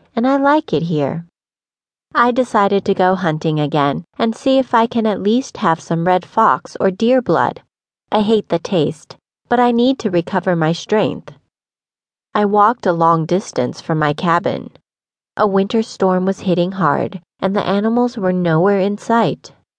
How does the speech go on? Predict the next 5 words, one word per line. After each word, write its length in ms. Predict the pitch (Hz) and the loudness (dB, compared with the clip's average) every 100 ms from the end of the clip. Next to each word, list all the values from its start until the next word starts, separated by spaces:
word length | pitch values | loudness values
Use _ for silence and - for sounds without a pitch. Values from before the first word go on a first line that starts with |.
| _ _ _ _ _ _ | _ _ _ _ _ _
Suddenly, 720 | - - 185 214 220 254 277 - | -10 -2 0 2 2 0 0 0
I 140 | 202 | -2
smelled 500 | 180 - 208 185 190 | -2 -2 0 2 0
human 400 | - 185 180 190 | 0 0 2 0
blood. 460 | 190 165 151 139 | 0 2 2 0